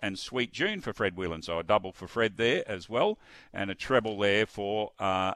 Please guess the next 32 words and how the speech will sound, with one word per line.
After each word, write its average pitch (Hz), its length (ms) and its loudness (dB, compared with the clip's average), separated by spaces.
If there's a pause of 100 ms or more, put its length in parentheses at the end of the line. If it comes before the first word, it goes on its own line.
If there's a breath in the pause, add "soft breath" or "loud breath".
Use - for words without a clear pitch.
(120)
Emily 101 540 0 (140)
Cass, 113 420 2
with 101 200 -8
Ricky 160 260 -2
Ludwig 127 420 4
and 95 100 -6
Serious 104 500 -2
Moves 104 340 -2
taking 92 400 -2
out 98 220 -2
the 95 260 -2
other 92 400 0
event 92 320 -4
on 85 160 -8
the 80 80 -12
program. 113 540 0 (680 loud breath)
Chinchilla, 165 680 4
and 127 120 -2
again, 127 800 4
uh, 107 300 4
we 107 140 -2
will 104 120 -2
be 101 140 0
hearing 120 280 2
the 107 80 -6
Chinchilla 127 540 -2
Cup - 300 0
coming 107 280 2
off, 95 300 0
uh, 92 200 2
the 92 200 -2
break, 120 420 4